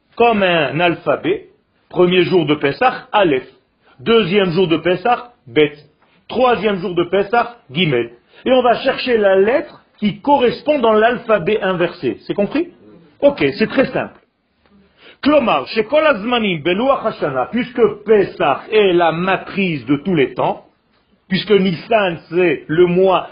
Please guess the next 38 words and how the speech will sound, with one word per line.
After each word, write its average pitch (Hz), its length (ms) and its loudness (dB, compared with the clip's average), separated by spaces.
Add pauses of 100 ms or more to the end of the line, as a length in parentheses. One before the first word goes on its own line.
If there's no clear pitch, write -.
matrice 190 600 -2
de 156 120 2
tous 185 280 -4
les 151 120 2
mois, 123 460 -2 (840)
eh 202 120 2
bien, 190 340 0 (720)
toutes 339 440 4
les 254 220 4
fêtes 277 460 0 (120)
sont 254 300 0 (400)
dans 214 440 -2
Pesach. 233 580 -4 (760)
Donc 233 180 2
je 165 100 -2
vais 247 120 2
prendre 262 500 2
les 190 180 2
jours 247 300 0
de 180 120 4
Pesach 147 560 -2
et 226 120 2
je 180 100 -2
vais 214 120 0
chercher 226 420 -2
leur 240 360 -2
correspondance 220 760 0
dans 226 120 -2
l'année. 196 320 -2 (800)
Kshurim 294 380 2
le, 180 120 0
mais 180 100 0
à 180 80 2
Pesach, 202 440 -2
ve 135 60 -2
le 135 80 -2
Chag 160 200 -2
Hamatzot. 175 400 -2